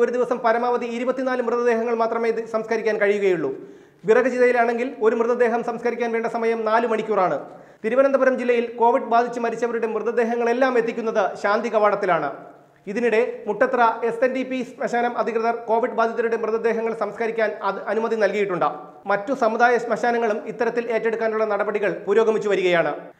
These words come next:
എന്നാൽ കോവിഡ് ബാധിച്ച് മരണപ്പെട്ടവരുടെ കണക്കുകൾ സർക്കാർ പുറത്തുവിടുന്നതിനേക്കാൾ കൂടുതലാണെന്നാണ് ശാന്തി കവാടത്തിൽ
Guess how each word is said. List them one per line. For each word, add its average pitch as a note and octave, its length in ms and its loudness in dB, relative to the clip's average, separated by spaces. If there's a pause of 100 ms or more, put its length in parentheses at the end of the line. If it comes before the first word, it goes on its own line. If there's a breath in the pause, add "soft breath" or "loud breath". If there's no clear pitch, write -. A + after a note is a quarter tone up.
(200 soft breath)
എന്നാൽ C4+ 180 2 (160)
കോവിഡ് B3 360 2
ബാധിച്ച് C4 360 0
മരണപ്പെട്ടവരുടെ A#3+ 720 -2
കണക്കുകൾ A3+ 340 2 (300)
സർക്കാർ A3 420 2
പുറത്തുവിടുന്നതിനേക്കാൾ A#3 880 0 (120)
കൂടുതലാണെന്നാണ് A#3 840 2 (360)
ശാന്തി B3 300 4
കവാടത്തിൽ A#3+ 380 0